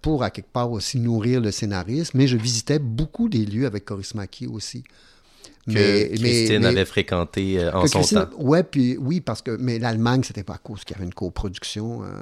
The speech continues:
Speaker 1: et, et c'était, on, on appelle ça, à un moment donné, presque, il y a une expression, l'europudding, dans le
Speaker 2: <laughs>
Speaker 1: sens que nous avions des acteurs de partout.
Speaker 2: Oui.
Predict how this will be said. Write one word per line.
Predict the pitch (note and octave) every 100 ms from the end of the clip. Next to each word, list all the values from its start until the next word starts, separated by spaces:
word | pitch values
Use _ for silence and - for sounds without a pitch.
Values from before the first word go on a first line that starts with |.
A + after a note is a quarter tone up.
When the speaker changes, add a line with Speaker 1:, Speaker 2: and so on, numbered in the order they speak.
| G1+ - G1+
Speaker 1:
et, | - G#1 A#1+ C2 C#3+ C#3+
et | D3
c'était, | F#3+ F#3 G#3+ F3
on, | B2 B2
on | C3+
appelle | C3 C#3 E3+ D3
ça, | G#3
à |
un | F#3
moment | A#2
donné, | A#2+
presque, | C3+ - B2+ - A#2
il | A#2+
y | A#2
a |
une | A2+
expression, | A2 - A2+ - D3+
l'europudding, | A#2 B2 A#2+ C#3 B2+ A2 B2+ D#3+ D3+ B2+ - - - - - -
dans | C3 A2+
le |
Speaker 2:
<laughs> | -
Speaker 1:
sens | C#3 D3
que | -
nous | A2+ A#2+
avions | A#2+ G#2 A2 C3+
des | A#2 G2+
acteurs | F#2+ - A2 G2+
de |
partout. | G2 - F#2+ - -
Speaker 2:
Oui. | A#2+ F2+ G2+